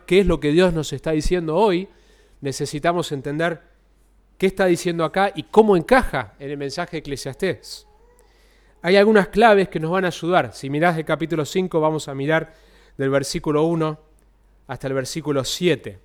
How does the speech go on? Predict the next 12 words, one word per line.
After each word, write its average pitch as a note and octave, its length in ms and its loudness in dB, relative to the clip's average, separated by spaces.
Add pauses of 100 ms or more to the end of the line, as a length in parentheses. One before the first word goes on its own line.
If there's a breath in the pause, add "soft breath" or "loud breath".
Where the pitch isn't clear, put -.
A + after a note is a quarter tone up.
(760)
Esa C3+ 260 -12
sección, B2 520 -10 (160)
capítulo C3 400 -6
cinco, D3+ 540 -6 (420 soft breath)
uno D3+ 220 -2
al C3+ 120 -2
siete. B2+ 380 -6
Si - 160 -10
mirás E3+ 460 0 (320 soft breath)
el D#3 160 0
versículo D#3+ 560 2
uno, G3 360 2